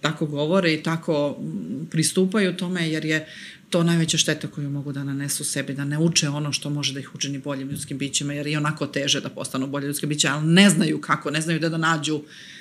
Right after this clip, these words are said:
alate, ne znaju gde, ka-, kako da budu to, znaš.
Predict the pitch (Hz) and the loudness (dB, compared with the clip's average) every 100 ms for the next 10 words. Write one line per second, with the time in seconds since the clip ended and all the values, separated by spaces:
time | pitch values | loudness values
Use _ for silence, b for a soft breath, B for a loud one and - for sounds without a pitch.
0 | B - 147 147 156 165 - 151 160 151 | B -6 0 2 2 0 -4 -2 -2 -2
1 | 156 - - - - 214 - 143 131 - | -4 -4 0 0 2 2 2 -2 -6 -10
2 | - - - - - - - | -14 -14 -12 -12 -6 -4 -4